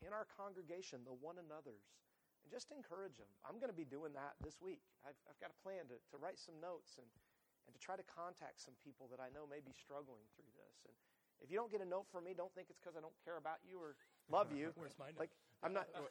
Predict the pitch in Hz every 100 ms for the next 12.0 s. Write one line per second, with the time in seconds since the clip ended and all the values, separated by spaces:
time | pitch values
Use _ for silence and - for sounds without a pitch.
0 | - - - - 202 175 330 381 - -
1 | 208 196 262 - 180 160 170 170 156 165
2 | 165 170 196 220 202 220 214 226 190 196
3 | 214 233 220 226 202 226 214 - 240 214
4 | 160 165 - 185 175 220 208 196 190 180
5 | 190 202 190 175 151 196 220 170 - -
6 | - - 180 - 196 - - - _ _
7 | _ _ - _ _ _ - - 156 156
8 | - 196 208 196 185 190 160 139 185 208
9 | 196 - 190 170 117 117 - 143 139 -
10 | _ _ _ _ - - 156 147 156 226
11 | 220 196 170 - 180 180 - 143 135 151